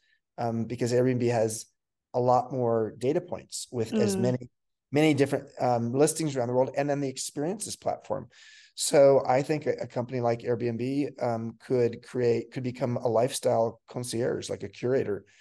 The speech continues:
Speaker 1: of lifestyles, and such that if, w-, you kn-, you know, someone's going to, um, to Paris the first week of October, and you know their preferences and, you know, what they've, what kind of place they booked, but also what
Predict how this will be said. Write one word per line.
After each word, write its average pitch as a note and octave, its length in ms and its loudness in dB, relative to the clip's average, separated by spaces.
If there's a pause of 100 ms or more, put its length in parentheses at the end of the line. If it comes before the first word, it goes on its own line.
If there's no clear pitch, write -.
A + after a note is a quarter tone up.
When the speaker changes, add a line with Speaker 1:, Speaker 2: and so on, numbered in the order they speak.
(240)
Speaker 1:
of A2 400 -2 (100)
lifestyles, G#2+ 720 -2
and A2+ 440 -4 (520)
such - 280 -2
that A#2 100 2
if, A2+ 140 -2 (160)
w-, C3 180 -10 (160)
you D3+ 140 -6
kn-, A#2+ 200 -12
you C3 140 -8
know, A#2+ 420 -2 (140)
someone's A#2+ 320 -2
going A#2 300 -2
to, A2 400 -2
um, G#2 420 -2 (600)
to - 60 -10
Paris C3 380 4
the - 80 -8
first B2 280 -4
week B2 120 -6
of A2 80 -4
October, A#2+ 760 2 (500)
and B2+ 100 -2
you C3 80 0
know B2+ 260 6
their B2 320 0
preferences A#2 1040 -2
and, A2 440 -2 (400)
you B2 140 -2
know, A2 80 0
what A#2 180 2
they've, A2+ 300 0
what B2+ 260 -2
kind B2 200 -2
of A#2+ 140 -4
place A2+ 200 -2
they G#2+ 120 -2
booked, F3+ 340 2
but B2 100 0
also A2+ 240 0
what A2 140 -4